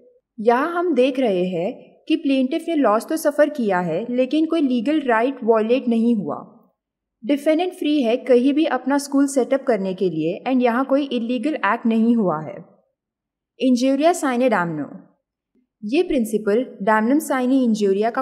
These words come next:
कॉन्ट्रास्ट है। Injuria का मतलब है इंजरी, sine का मतलब होता है without and damno का मतलब होता है डैमेज,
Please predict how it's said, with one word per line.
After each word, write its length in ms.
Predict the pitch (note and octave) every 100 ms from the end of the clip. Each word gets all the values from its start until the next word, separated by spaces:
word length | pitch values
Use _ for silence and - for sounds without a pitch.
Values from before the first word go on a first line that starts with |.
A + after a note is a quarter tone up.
| B3+
कॉन्ट्रास्ट 560 | F#3 E3 E3+ E3+ - D#3+
है। 100 | - - _ _ _ _ _ -
Injuria 540 | B3+ A#3+ C#4+ D4 E4+
का 100 | F4
मतलब 420 | D#4 C#4+ C#4 C#4+ B3
है 180 | C#4+ D4
इंजरी, 540 | G#3 G3 G3 G3 C4+ - - _ _ -
sine 380 | - B3+ D4 D#4
का 80 | E4
मतलब 340 | D4 C4+ C4+
होता 240 | C4 C4 C4
है 140 | B3+
without 500 | G#3 F#3+ E3 G#3 D#4 - _ B3+
and 180 | C4+
damno 340 | A#3+ A#3 B3 D4
का 100 | D#4+
मतलब 320 | C#4 B3 A#3+
होता 200 | A3 G#3+
है 140 | A3+
डैमेज, 480 | A3 E3+ C3+ B2 -